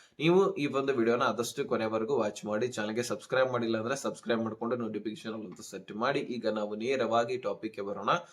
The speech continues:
ಸ್ನೇಹಿತರೆ, ಈಗಾಗಲೇ ಪಿಂಚಣಿ ಇದರಲ್ಲಿ ನಿಮಗೆ ಸುಮಾರು ಇಪ್ಪತ್ತೈದು ಲಕ್ಷ ಫಲಾನುಭವಿಗಳನ್ನ ಹೊರಗಿಡಲಾಗಿತ್ತು. ಅದಕ್ಕೆ ಮುಖ್ಯವಾದ ಕಾರಣಗಳನ್ನ ನಾನು ಹೇಳ್ತಾ ಹೋಗ್ತೀನಿ. ನೆಕ್ಸ್ಟ್ ನಿಮಗಂತೂ ಅಕ್ಟೋಬರ್ ತಿಂಗಳದ್ದು ಜಮಾ ಆಗ್ತಾ ಇದೆ. ಇನ್ನು ಸೆಪ್ಟೆಂಬರ್ ತಿಂಗಳದ್ದು ಬಂದಿಲ್ಲ ಅಂದ್ರೆ,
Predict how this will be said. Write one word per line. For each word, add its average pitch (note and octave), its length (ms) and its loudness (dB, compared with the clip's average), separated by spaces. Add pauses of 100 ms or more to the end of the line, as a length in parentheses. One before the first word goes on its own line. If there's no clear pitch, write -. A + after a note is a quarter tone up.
(320)
ಸ್ನೇಹಿತರೆ, D3+ 760 4 (380)
ಈಗಾಗಲೇ D#3+ 560 10 (160)
ಪಿಂಚಣಿ F3 420 4
ಇದರಲ್ಲಿ C#3 760 4
ನಿಮಗೆ D3 260 2
ಸುಮಾರು D3 420 8
ಇಪ್ಪತ್ತೈದು D3+ 680 4
ಲಕ್ಷ D3+ 280 2 (140)
ಫಲಾನುಭವಿಗಳನ್ನ B2+ 840 4
ಹೊರಗಿಡಲಾಗಿತ್ತು. A#2+ 920 0
ಅದಕ್ಕೆ A2 380 -4
ಮುಖ್ಯವಾದ C#3+ 560 2
ಕಾರಣಗಳನ್ನ C3+ 640 4
ನಾನು C3+ 280 0
ಹೇಳ್ತಾ A2+ 280 -2
ಹೋಗ್ತೀನಿ. A2+ 560 -2 (360)
ನೆಕ್ಸ್ಟ್ B2+ 200 0
ನಿಮಗಂತೂ E3+ 540 6
ಅಕ್ಟೋಬರ್ D3+ 480 6
ತಿಂಗಳದ್ದು C#3+ 300 2
ಜಮಾ A#2 240 4
ಆಗ್ತಾ A#2+ 260 2
ಇದೆ. A#2 420 2
ಇನ್ನು C3+ 180 -4
ಸೆಪ್ಟೆಂಬರ್ C#3 560 2
ತಿಂಗಳದ್ದು C3 340 2
ಬಂದಿಲ್ಲ C3 500 0
ಅಂದ್ರೆ, A2+ 540 2